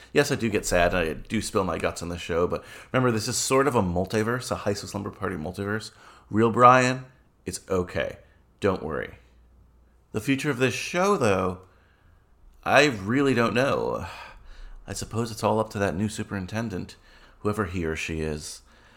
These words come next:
We're ending this school year differently. We usually do a yearbook special and stuff like that, but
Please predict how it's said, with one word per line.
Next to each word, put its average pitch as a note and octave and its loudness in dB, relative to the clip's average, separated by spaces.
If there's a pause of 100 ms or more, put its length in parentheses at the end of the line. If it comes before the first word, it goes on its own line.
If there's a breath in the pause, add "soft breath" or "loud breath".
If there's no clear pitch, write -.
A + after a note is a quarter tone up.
(220 soft breath)
We're A2 2
ending C3+ 2
this A2 2
school A#2+ -2
year F#2+ 0
differently. A2 -4
We F#2+ -4
usually F#2+ -6
do F#2 -4
a C2+ -6
yearbook B2+ -2
special A2+ -2
and F2 -8
stuff F2 -8
like - -8
that, A2+ -2
but - 0